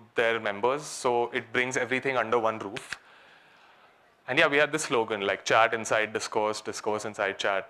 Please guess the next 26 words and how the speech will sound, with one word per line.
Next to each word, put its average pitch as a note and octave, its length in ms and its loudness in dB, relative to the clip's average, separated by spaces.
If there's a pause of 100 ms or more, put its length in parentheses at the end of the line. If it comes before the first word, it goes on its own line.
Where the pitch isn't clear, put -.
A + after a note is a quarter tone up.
So A2+ 260 -4 (1040)
we C3+ 160 2
still E3 340 4
want D#3 160 4
to E3 60 -2
focus C#3+ 400 0
on C3+ 160 2
the C3+ 80 0
parts A#2 420 2
that A2+ 260 2 (280)
Discourse B2 380 0
does A#2 240 0
well. A2 240 0 (260)
So B2+ 480 0
there C3 160 4
are C#3 80 8
a C#3 40 2
lot C#3 160 4
of D3+ 80 0
features C3+ 460 0
that B2+ 160 0
focus A#2+ 380 -6
on A#2+ 140 -2
this B2 140 -4
flow. A#2 280 -2 (100)
So A#2+ 120 -6